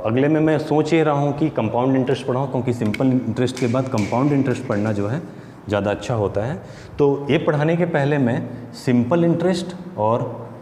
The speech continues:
compound चक्रवृद्धि ब्याज में दोनों के बीच में जो major अंतर है वो पहले एक class में clear करूँगा, उसके बाद आगे इसको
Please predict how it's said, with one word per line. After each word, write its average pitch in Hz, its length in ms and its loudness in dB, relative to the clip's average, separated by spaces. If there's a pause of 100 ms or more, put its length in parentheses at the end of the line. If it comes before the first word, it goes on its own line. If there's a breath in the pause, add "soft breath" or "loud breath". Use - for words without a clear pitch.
(100)
compound 123 560 2
चक्रवृद्धि 120 480 0
ब्याज 107 320 0
में 151 220 -2 (260 loud breath)
दोनों 110 320 0
के 139 140 0
बीच 117 260 0
में 123 140 2
जो 123 100 0
major 110 480 2
अंतर 107 360 0
है 139 260 -4 (160)
वो 127 80 0
पहले 113 340 0
एक 110 100 -6
class 95 280 -2
में 98 100 -2
clear 95 240 -2
करूँगा, 110 400 -4
उसके - 240 -6
बाद 120 300 -4 (400 loud breath)
आगे 92 200 0
इसको 196 260 -4